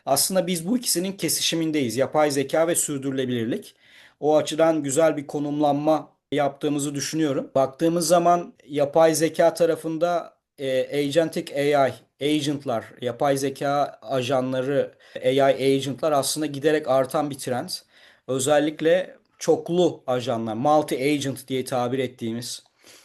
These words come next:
e, kurumsal yazılım süreçlerini, oradaki, e, akışları bir anlamda replace ediyorlar, dönüştürüyorlar. Ve herhangi bir task'ı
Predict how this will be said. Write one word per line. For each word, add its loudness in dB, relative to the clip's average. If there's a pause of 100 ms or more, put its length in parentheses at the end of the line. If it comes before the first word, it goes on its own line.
(300)
e, -2
kurumsal 2
yazılım 2
süreçlerini, -4 (380)
oradaki, -4
e, -6
akışları -2 (440)
bir 6
anlamda 2 (140)
replace 0
ediyorlar, -2
dönüştürüyorlar. -2 (520)
Ve 6
herhangi 2
bir -4
task'ı -2